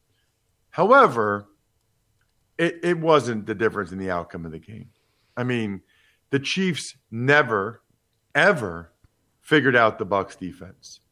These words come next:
ever. So while I thought there were a couple of penalties that perhaps they didn't need to call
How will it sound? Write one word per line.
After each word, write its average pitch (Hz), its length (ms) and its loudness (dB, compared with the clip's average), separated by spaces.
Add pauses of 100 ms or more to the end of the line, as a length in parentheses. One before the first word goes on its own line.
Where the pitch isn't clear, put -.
(360)
ever. 110 360 -4 (840)
So 190 220 6
while 185 280 8
I 190 140 6
thought 254 400 4
there 226 140 6
were 196 180 2
a 175 120 -4
couple 214 380 0
of - 100 -4
penalties 185 720 -6 (480)
that 143 240 4
perhaps 156 720 0 (880)
they 147 120 4
didn't 151 260 -2
need 151 200 -2
to 120 80 -8
call 160 680 -2